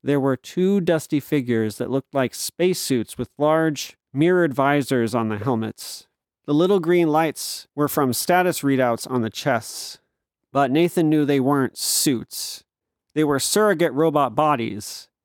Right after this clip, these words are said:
the kind used so that Maybar residents could do maintenance on the earthbound Maybar machinery. They looked like suits to make it easier for the micro-assessins inside them to trick the brain into thinking the person still had a body and was just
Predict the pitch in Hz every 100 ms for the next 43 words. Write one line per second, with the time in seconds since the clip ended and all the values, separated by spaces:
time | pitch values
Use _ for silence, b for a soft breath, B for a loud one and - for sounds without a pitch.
0 | _ 143 135 165 165 156 143 233 196 135
1 | 123 120 - _ _ - 156 147 135 156
2 | 151 147 135 175 151 131 113 - - _
3 | _ - 139 143 139 180 160 131 120 -
4 | 147 143 143 165 196 - 131 147 143 135
5 | 127 110 _ 131 151 156 143 139 123 117
6 | - 170 127 120 - - - _ _ 147
7 | 156 196 - 170 131 - 254 180 - -
8 | 160 156 156 175 190 151 147 131 135 135
9 | 147 160 160 143 131 - 165 - 131 117
10 | 113 - - 131 117 - 156 165 131 131
11 | 117 110 - - 180 - 156 127 151 147
12 | 127 123 - 151 147 135 - 165 156 143
13 | - 160 135 139 107 135 147 131 127 131
14 | 131 139 123 107 147 131 -